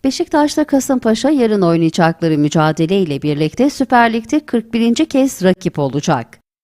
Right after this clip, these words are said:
Geride kalan kırk müsabakanın yirmi altısını Beşiktaş kazanırken Kasımpaşa ise altı defa galip geldi. İki takım arasındaki sekiz maçta beraberlikle sonuçlandı. Söz konusu mücadelelerde Kartal seksen beş kez fileleri havalandırırken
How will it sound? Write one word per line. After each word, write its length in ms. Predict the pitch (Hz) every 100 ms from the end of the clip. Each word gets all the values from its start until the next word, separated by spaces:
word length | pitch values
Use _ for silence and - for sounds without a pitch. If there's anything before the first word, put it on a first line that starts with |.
| _ _ _ -
Geride 320 | 294 339 381
kalan 360 | 359 320 302 302
kırk 220 | 311 -
müsabakanın 680 | 254 269 240 233 247 226 247
yirmi 280 | 226 226 214
altısını 520 | 220 226 220 240 202
Beşiktaş 520 | 226 - 233 202 -
kazanırken 760 | 185 170 175 170 165 185 202 285
Kasımpaşa 640 | - 220 226 208 208 208
ise 340 | 185 - 196 -
altı 340 | 139 165 - 202
defa 340 | 185 196 233
galip 480 | 233 180 151 135 -
geldi. 480 | 147 139 127 131 101 -
İki 180 | - -
takım 320 | 262 269 226
arasındaki 520 | 202 220 202 190 214
sekiz 400 | - 202 320 240
maçta 440 | 175 147 - 254 -
beraberlikle 680 | 214 214 208 190 156 - -
sonuçlandı. 840 | - 139 143 - 147 143 143 131 - _ _ _ _
Söz 260 | - 311 330
konusu 320 | 339 330 -
mücadelelerde 1000 | 285 285 269 262 254 254 240 226 220 285
Kartal 560 | - 226 214 220 226 240
seksen 500 | - 190 - 190 190
beş 220 | 285 -
kez 340 | 226 208 -
fileleri 400 | - 175 170 175
havalandırırken 1040 | 165 151 147 143 143 147 139 - 175 165